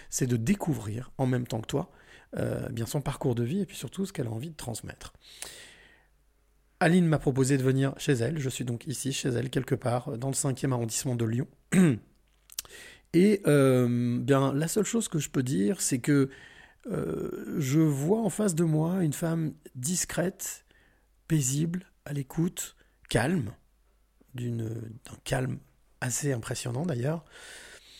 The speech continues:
Et puis quand on regarde dans les yeux d'Aline, comme je le dis toujours, c'est la porte vers l'âme, eh bien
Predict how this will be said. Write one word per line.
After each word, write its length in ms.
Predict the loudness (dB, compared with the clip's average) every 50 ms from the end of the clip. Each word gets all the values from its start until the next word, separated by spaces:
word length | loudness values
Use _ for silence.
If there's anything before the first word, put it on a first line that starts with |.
| -20 -20 -16 0 0
Et 60 | 2
puis 100 | 2 4
quand 220 | 4 4 6 6
on 40 | 6
regarde 260 | 6 6 6 4 6
dans 100 | 4 6
les 240 | 6 6 6 6 6
yeux 260 | 6 6 6 6 4
d'Aline, 360 | 2 0 2 2 2 2 2 2
comme 140 | 0 0
je 80 | 0 0
le 60 | -2
dis 60 | -2
toujours, 360 | -2 -2 0 2 2 0 0 -2
c'est 180 | -4 -4 -2
la 120 | -2 -4 -6
porte 320 | -2 -2 -2 -2 -2 -4
vers 180 | -4 -2 2 4
l'âme, 360 | 4 4 4 4 2 0 -2 -6 -14 -20 -20 -20 -20 -20 -20 _ -2
eh 100 | 0 0
bien 520 | 4 4 4 4 4 4 2 0 -2 -6